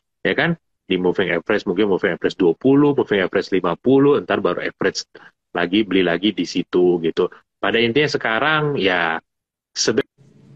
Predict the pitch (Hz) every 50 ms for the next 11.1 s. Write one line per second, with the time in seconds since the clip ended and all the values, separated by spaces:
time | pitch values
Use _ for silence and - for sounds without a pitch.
0 | - - _ _ 147 151 135 147 151 151 135 123 113 123 123 131 135 - - -
1 | 117 117 113 107 107 110 107 107 113 110 131 127 120 113 107 - 135 127 120 117
2 | 120 120 120 110 95 - - - - 87 85 - 95 87 98 104 107 98 92 104
3 | - 104 - 107 101 90 104 95 - 98 95 90 101 98 95 92 95 95 87 85
4 | 85 87 - 95 87 - - 101 104 101 90 101 90 87 85 - 92 95 92 87
5 | 87 82 82 - - 90 - _ _ _ _ _ 95 90 - 135 143 135 113 -
6 | - _ _ _ - 120 101 104 95 - 113 104 101 98 92 - 104 107 107 117
7 | 143 143 139 135 131 - _ _ _ _ _ _ - 107 107 107 - - 113 101
8 | 123 139 143 143 135 117 107 101 85 92 104 101 - - 98 - 123 117 120 123
9 | 160 190 185 - 160 147 139 131 131 123 123 120 123 120 113 104 95 95 - 104
10 | 110 127 131 123 117 107 107 - 120 107 147 156 143 - - 123 117 135 143 147
11 | 151 151